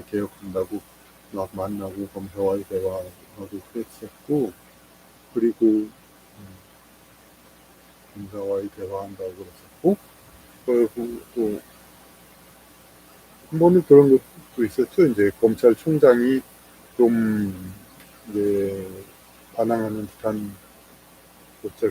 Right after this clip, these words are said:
기억 안 나는데 얘기를 하니까 "아, 검찰총장 임기는 뭐 정해진 거지만 뭐 그게 아니다." 뭐 그런 또 노무현 대통령을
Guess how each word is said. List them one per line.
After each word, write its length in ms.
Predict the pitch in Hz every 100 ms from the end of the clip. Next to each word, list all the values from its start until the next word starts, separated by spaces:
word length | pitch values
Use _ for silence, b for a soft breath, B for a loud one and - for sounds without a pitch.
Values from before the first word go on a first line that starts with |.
| -
기억 200 | 113 104
안 160 | 98
나는데 520 | 95 95 95 104 139 - - - - - 110
얘기를 320 | 101 107 95
하니까 560 | 143 120 - 123 156 180 - - - - - - - - - - - - -
"아, 240 | 98 107 104
검찰총장 760 | 110 107 - 110 98 117 107 104
임기는 920 | 101 101 101 101 101 98 104 135 104
뭐 240 | 92 92 -
정해진 380 | 110 104 101 104
거지만 420 | 98 90 92 95
뭐 100 | 92 92
그게 180 | - 104
아니다." 380 | 92 98 107 98 - - - _ - - -
뭐 100 | 185 -
그런 320 | 147 135 120 -
또 80 | 120
노무현 760 | 107 107 107 104 104 110 104
대통령을 540 | 101 - 110 101 104